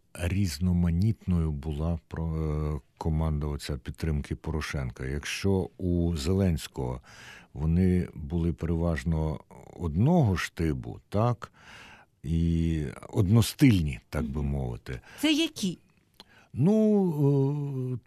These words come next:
Speaker 1: такі, я би сказав, які, м,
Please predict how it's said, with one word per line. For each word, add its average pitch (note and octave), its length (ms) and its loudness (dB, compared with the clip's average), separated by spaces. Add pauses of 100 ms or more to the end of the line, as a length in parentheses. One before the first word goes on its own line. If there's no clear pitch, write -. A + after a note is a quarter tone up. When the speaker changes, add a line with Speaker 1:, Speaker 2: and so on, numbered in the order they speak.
(180)
Speaker 1:
такі, F3 560 0
я D#3 140 -2
би C#3+ 180 -2
сказав, B2 720 -2
які, A#2+ 760 -2 (320)
м, G2 440 2